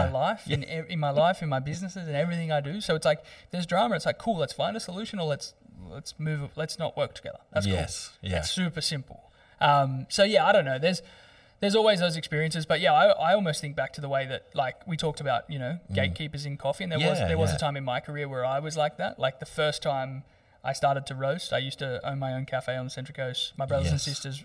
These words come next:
Speaker 1: and I owned it, and then I started to roast. They trusted me. I went to Sydney. I learned about coffee, and I was like, "I'm gonna come back and save everyone. I know what's going on."
Speaker 2: <laughs> Right,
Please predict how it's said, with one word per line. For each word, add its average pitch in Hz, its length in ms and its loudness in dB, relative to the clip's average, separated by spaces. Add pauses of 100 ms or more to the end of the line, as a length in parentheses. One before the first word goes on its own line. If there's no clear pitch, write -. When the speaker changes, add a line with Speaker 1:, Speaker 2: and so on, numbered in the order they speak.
Speaker 1:
and 139 160 -6
I 127 200 -4
owned 135 200 -6
it, 123 140 -10 (380)
and 135 120 -2
then 135 280 -4
I 135 100 -4
started 139 320 0
to 143 60 -8
roast. 131 280 -2
They 127 80 -8
trusted 135 380 -4
me. 123 260 -8
I 151 60 -4
went 139 160 -4
to 151 60 -8
Sydney. 135 280 -8
I 127 60 -4
learned 139 220 -4
about 123 200 -4
coffee, 147 220 -8
and 123 80 -4
I - 20 -4
was 127 80 -8
like, - 220 -14 (320)
"I'm 143 160 -2
gonna 131 140 -4
come 131 180 -6
back 117 180 -2
and 104 240 -10 (400)
save 127 380 -4
everyone. 120 300 -6
I 127 80 -4
know 127 140 -2
what's 120 160 -8
going 127 260 -6
on." 113 220 -6
Speaker 2:
<laughs> 92 60 -6
Right, 90 180 2